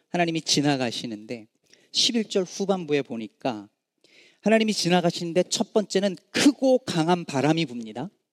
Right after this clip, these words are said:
얼마나 강한지 바위가 부서질 정도였어요. 근데 성경이 뭐라고 말하냐면 그 바람 가운데 하나님이 계시지 않았다라고 말합니다. 그리고 두 번째는 지진이 일어나요.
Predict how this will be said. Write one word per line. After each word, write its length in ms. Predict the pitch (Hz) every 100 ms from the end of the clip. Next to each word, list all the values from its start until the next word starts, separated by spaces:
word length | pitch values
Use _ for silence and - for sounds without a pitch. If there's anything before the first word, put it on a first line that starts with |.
| _ _ _ - - _
얼마나 460 | 165 180 202 226 220
강한지 720 | - 123 131 123 - 175 104 _ _ _ _ _ _
바위가 460 | - - 151 180 185
부서질 420 | - 123 135 123
정도였어요. 680 | - 110 101 95 - - _ _ _ _ _ _ _ _ _ _
근데 140 | 214 247
성경이 360 | - 226 233
뭐라고 320 | 190 135 156 156
말하냐면 680 | 139 123 117 131 160 104 _ _ _ _ -
그 180 | - 277
바람 420 | - 151 190 202
가운데 360 | 190 185 180 190
하나님이 580 | - 208 196 190 190 -
계시지 720 | - 143 143 - 147 147 143 - -
않았다라고 680 | 127 131 _ 139 117 110
말합니다. 340 | 110 101 110 _ _ _ _ _ _ _ _ _ _ _ _ - -
그리고 200 | 226 247
두 160 | - 160
번째는 340 | 196 - 202
지진이 500 | - 160 - 202 208
일어나요. 480 | 139 123 101 98 180